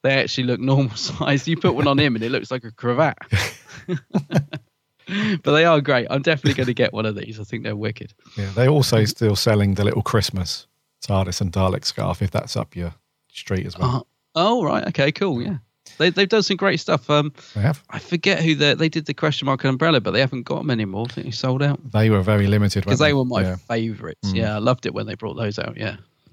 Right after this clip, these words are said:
Speaker 2: Yeah. There we go.
Speaker 1: Cool. Right, in other merch news, uh, Dalek Tat has brought in a fantastic book. This is something, this is so up my street,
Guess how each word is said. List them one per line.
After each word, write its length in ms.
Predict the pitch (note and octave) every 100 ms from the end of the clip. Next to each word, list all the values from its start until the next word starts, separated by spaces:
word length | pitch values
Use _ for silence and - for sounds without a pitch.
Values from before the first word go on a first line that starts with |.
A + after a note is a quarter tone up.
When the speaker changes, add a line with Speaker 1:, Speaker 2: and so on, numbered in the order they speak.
| E2+
Speaker 2:
Yeah. 60 | E2+ D#2+ - _ _ G3+ - _ _ _ - F#2+
There 100 | F#2
we 80 | F#2
go. 160 | G2 F#2+ - _ _ _ -
Speaker 1:
Cool. 280 | - E3+ C3+
Right, 280 | D3 F#3 C#3+
in 140 | D#3 E3
other 160 | E3
merch 280 | E3 D#3 -
news, 300 | D#3 D#3+ C3+
uh, 160 | D3 C#3
Dalek 340 | D#3 D#3 A2
Tat 160 | - A#2+
has 100 | A#2
brought 260 | D3+ D3 B2+
in 80 |
a 60 | B2+
fantastic 880 | - - C#3+ C#3+ - D3+ - B2 A2+
book. 220 | C3 G#2
This 180 | C3 -
is 100 | G#2+
something, 540 | - B2 A2 G#2+ A2
this 260 | - C3+ -
is 100 | G#2+
so 300 | - B2+ A2+
up 100 | G#2+
my 200 | D2+ G2
street, 420 | - - G2+ D#2+